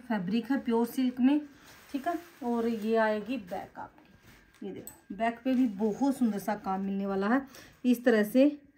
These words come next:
neck यहाँ पे बटन लगेगा, ये neck बन के ये back पे काम मिलेगा आपको, बहुत प्यारा सा। अब इसका मैं दिखा देती हूँ bottom pant। ये pant प्लाजो आपको इसके साथ में मिलेगा,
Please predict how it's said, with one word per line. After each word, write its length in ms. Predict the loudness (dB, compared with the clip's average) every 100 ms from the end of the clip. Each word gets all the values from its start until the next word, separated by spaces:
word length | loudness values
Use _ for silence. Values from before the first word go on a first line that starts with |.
| 2
neck 320 | 4 4 2
यहाँ 240 | 0 0
पे 100 | -2 -4
बटन 280 | -4 -4
लगेगा, 380 | -4 -2 0 0 -2 -10 -20 -16 -2
ये 80 | 2
neck 260 | 2 2
बन 180 | -2 -6
के 140 | -2 0
ये 140 | 0
back 260 | 0 -4 -4
पे 160 | -6 -6 -8 _
काम 180 | 0 0
मिलेगा 360 | -2 -8 -10 -10
आपको, 280 | -12 -14 -18 -18 -20 -20 -20 -20 -20 -12
बहुत 240 | -8 -8 -10
प्यारा 320 | -10 -10 -10
सा। 180 | -16 -20 -20 -20 -20 -20 -20 _ _ -12
अब 200 | -8 -4
इसका 260 | -4 0 4
मैं 420 | 4 2 -2 -6 -10 -10
दिखा 220 | -4 -2
देती 280 | -2 -4 -4
हूँ 180 | -4 -4 -6
bottom 520 | -4 -4 -4 0 2 0 -4 -6
pant। 340 | -2 -2 -4 -8 -20 -20 -20 -20 -16
ये 160 | -4 -2
pant 280 | 0 -2 -4
प्लाजो 400 | -10 -12 -10 -10
आपको 300 | -10 -10 -12
इसके 280 | -12 -8 -10 -8 -14
साथ 380 | -6 -2 -2 -4
में 120 | -8
मिलेगा, 420 | -8 -10 -14 -16